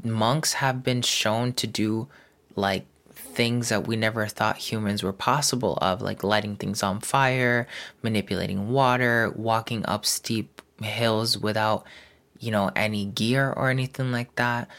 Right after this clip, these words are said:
So it was actually quite, quite interesting to see how that vibration kinda just manifests itself through your experience. Um, I kinda got, like, sucked into, like, seeing my own story for a second.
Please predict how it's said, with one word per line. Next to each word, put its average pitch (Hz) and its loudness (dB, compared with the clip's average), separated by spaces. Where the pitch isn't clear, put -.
So 107 -2
it - -4
was 123 -2
actually 131 -2
quite, 113 -4
quite - -4
interesting 98 -4
to 110 0
see 139 2
how 113 -2
that 104 2
vibration 107 0
kinda 110 -2
just 104 -4
manifests 117 2
itself - 0
through - -2
your 98 0
experience. 101 0
Um, 104 -4
I - -4
kinda 123 0
got, 87 2
like, 104 0
sucked - 0
into, 107 -2
like, 95 0
seeing 107 0
my 101 2
own 95 -2
story 98 0
for - -2
a 98 0
second. - -4